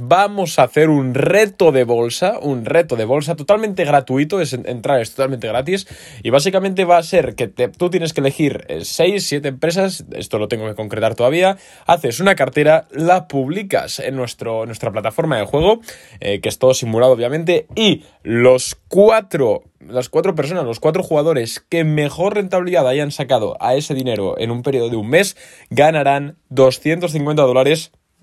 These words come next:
cada uno, o sea, mil, mil dólares en premios en total, que salen de mi bolsillo.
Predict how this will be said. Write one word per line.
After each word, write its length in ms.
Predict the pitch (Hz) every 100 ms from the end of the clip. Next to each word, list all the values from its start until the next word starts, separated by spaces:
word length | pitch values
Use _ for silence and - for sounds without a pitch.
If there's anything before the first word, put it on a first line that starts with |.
| _
cada 240 | - 175 135
uno, 360 | 120 151 240 -
o 40 | 98
sea, 200 | 98 98
mil, 360 | 113 123 120 -
mil 320 | - 120 127
dólares 300 | 123 123 120
en 80 | 117
premios 240 | 123 117
en 60 | 120
total, 260 | 131 175 202 - -
que 120 | - 135
salen 340 | 175 196 180
de 200 | 151 135
mi 120 | 127
bolsillo. 540 | 123 117 - 143 87